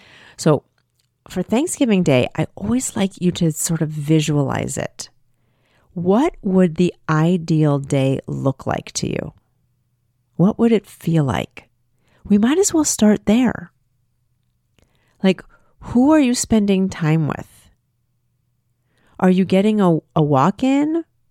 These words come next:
or a workout in? Like, is that part of an ideal day of Thanksgiving? When are you showering? So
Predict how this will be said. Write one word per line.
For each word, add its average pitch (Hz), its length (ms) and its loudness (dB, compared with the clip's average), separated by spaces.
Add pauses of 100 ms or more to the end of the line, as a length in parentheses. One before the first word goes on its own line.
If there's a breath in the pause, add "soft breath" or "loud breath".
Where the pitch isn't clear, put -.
(320)
or 147 180 4
a 135 80 4
workout 240 520 2
in? 262 160 0
Like, 190 160 2
is 165 100 2
that 156 200 0
part 185 280 0
of 170 80 -2
an 160 100 2
ideal 160 600 2 (120)
day 147 400 2
of 147 180 0
Thanksgiving? 160 760 0 (1300)
When 165 220 2
are 185 40 4
you 180 140 2
showering? - 580 0 (960)
So - 160 -6